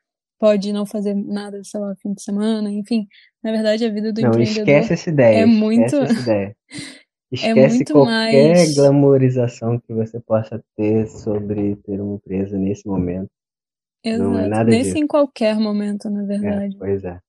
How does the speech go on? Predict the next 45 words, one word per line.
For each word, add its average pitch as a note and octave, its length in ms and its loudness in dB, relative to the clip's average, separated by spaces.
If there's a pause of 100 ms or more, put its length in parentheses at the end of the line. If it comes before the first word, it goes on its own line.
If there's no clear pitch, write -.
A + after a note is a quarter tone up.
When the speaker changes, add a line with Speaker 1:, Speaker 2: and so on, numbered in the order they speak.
Speaker 2:
Não A#2+ 200 6
tem C3 180 8
isso B2 180 6
de A2+ 80 4
você A2+ 240 2
fazer G#2+ 300 6
seu G#2 160 4
próprio G#2 340 4
horário, F#2+ 360 6
assim, F2+ 320 -4
todos G#2 260 2
os G2+ 140 -6
horários F#2+ 500 6
são F#2 200 0
os F#2 120 2
horários F2 400 2 (140)
da F#2+ 80 -8
empresa. F2 400 -2 (680)
Não G3 80 -10
Speaker 1:
Sim, A3+ 120 4
Speaker 2:
tem A3+ 120 6
Speaker 1:
e G#3+ 40 6
parece, A3 380 8
Speaker 2:
mais. A#3+ 140 4
Speaker 1:
na A3 60 2
verdade, A3 260 4
que A#3+ 140 6
os G#3+ 100 6
empreendedores A3+ 760 2
trabalham A3 380 2
mais G#3+ 320 0
do B3 80 0
que - 100 -8
pessoas A3 420 -2
que - 120 -20
têm G#3+ 280 -2
um G#3+ 60 -2
horário G#3 280 0 (160)
fixo A3+ 260 -6
de G#3 120 -2
trabalho, G#3 440 -2
né? G3+ 120 -2 (180)
Speaker 2:
É, D#3+ 320 2 (140)
cara, G#2+ 720 2
é, G2+ 40 -4